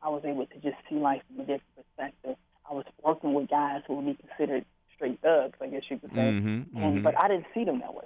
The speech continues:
Speaker 2: Right.
Speaker 1: I saw them different. You know, I'm like, "Hey, this is," you know, they would have tattoos on their neck,
Speaker 2: Mm-hmm.
Speaker 1: on their arms and their hands. But then in, in turn, in return, again, I saw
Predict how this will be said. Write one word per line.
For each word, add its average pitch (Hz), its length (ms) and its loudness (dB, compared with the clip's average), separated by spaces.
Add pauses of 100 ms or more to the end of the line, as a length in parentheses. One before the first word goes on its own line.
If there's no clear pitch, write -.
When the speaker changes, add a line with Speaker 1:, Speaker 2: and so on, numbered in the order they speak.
(160)
Speaker 2:
Right. 85 380 0
Speaker 1:
I 143 40 6
saw 147 80 2
them 143 220 -4
different. - 380 0 (140)
You - 100 -20
know, 143 100 -12
I'm 156 80 -8
like, 156 180 -6
"Hey, 156 160 4
this 175 160 2
is," 151 100 -4 (200)
you 156 80 -2
know, 143 80 6
they 147 80 6
would 156 100 4
have 135 140 2
tattoos 151 500 0
on 131 120 0
their 127 100 -2
neck, 151 260 2 (160)
Speaker 2:
Mm-hmm. 113 560 0 (460)
Speaker 1:
on 135 80 -4
their 127 160 2
arms 147 340 4
and 131 100 -4 (140)
their 156 140 2
hands. 139 220 -2 (420)
But 139 160 0
then 147 360 4 (240)
in, 160 300 2 (220)
in 196 240 2 (100)
turn, - 400 0
in 151 120 2
return, 170 460 4
again, 151 300 2
I 151 140 -4 (160)
saw 156 280 4